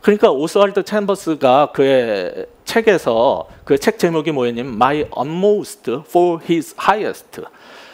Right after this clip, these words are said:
하나님의 가장 높은 그 영광을 위해서 나의 utmost, 나의 최선을 드린다는 거.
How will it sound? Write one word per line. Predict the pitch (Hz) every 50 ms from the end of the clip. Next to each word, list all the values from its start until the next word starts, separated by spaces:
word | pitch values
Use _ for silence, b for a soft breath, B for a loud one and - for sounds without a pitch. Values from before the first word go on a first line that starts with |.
| B B
하나님의 | B - - 226 226 240 226 220 220 226 220 220
가장 | - - - - - 254 262 247 233 226 208 156 - - _ _ _ _ - - _ _
높은 | 131 127 190 - - - 196 202 185
그 | - - 180 156
영광을 | 135 135 165 214 240 233 240 226 220 214 196 139 113
위해서 | 123 123 117 123 - 160 135 117
나의 | 110 113 131 156 170 - -
utmost, | 156 208 233 247 240 226 - - - - -
나의 | 123 - 180 214 208 -
최선을 | - - - 294 302 302 277 - - 247 233 233 220
드린다는 | - - 131 123 107 98 - 85 78 - - -
거. | - - -